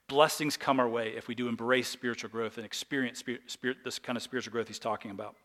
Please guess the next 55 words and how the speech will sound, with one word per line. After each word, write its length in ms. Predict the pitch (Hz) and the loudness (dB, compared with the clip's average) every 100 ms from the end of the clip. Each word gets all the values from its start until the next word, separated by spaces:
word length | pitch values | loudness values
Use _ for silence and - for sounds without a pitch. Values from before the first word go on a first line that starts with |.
| _ _ _ _ _ _ _ _ _ _ _ _ _ _ - - - - | _ _ _ _ _ _ _ _ _ _ _ _ _ _ -20 -16 -16 0
And 100 | 135 | 6
we'll 260 | 139 131 104 | 8 6 0
just 360 | 139 - - - - | -4 -2 -2 -6 -8
simp-, 320 | - 165 139 - - | -2 0 0 -6 -12
simplify 500 | - 170 135 - 135 | -2 0 2 8 10
w-, 240 | 127 113 127 | 10 6 0
all 160 | 143 127 | 6 6
that 80 | 123 | 6
he 80 | 113 | 4
says 260 | 127 120 | 4 4
in 80 | 120 | 2
these 160 | 120 - | -2 -2
two 160 | 135 | -2
categories. 640 | - 123 120 110 110 - - - - | 6 6 6 2 -2 -4 -12 -18 -8
It's 180 | 120 117 | -8 -6
joy 380 | - 143 151 | 4 8 8
for 160 | 147 131 | 8 8
us, 380 | 151 - - - _ - - _ | 8 6 -4 -8 _ -20 -20 _
and 140 | 127 120 | -2 -2
it's 120 | - | -2
glory 300 | 127 123 120 | 0 2 2
for 120 | 120 | 0
God. 340 | 110 104 107 - _ _ - _ - | -2 -2 -4 -10 _ _ -20 _ -12
It's 160 | - | -10
joy 300 | 113 139 139 | 0 6 8
for 200 | 139 131 | 6 4
us, 340 | 127 123 - - | 2 2 -4 -10
and 100 | 123 | -10
it's 120 | 110 - | -10 -8
glory 320 | 120 110 107 | -4 -2 -2
for 140 | 110 | -6
God. 280 | 98 104 104 - - - - 135 | -6 -6 -6 -12 -20 -20 -6 4
What 100 | 143 | 4
are 80 | |
the, 60 | 139 - - | 4 -6 4
what 100 | 147 | 6
are 60 | |
the 40 | 127 | 8
great 220 | 143 139 | 6 8
blessings 440 | 127 123 147 135 | 6 6 2 0
that 100 | 127 | 0
come 180 | 135 131 | 2 4
our 80 | 123 | 4
way 200 | 123 123 | 4 2
with 100 | 110 | -2
spiritual 400 | - 127 - 104 | -4 -4 -4 -2
growth? 340 | 120 123 - | 2 2 0
Well, 60 | 113 | -8
it's 100 | - | -4
joy 220 | 135 127 | 4 4
for 180 | 117 127 | 4 4
us. 260 | 120 - | 4 2
And 80 | 120 | -2
what 120 | 127 | 2
happens 580 | 120 139 147 170 - - | 4 4 4 0 -4 -8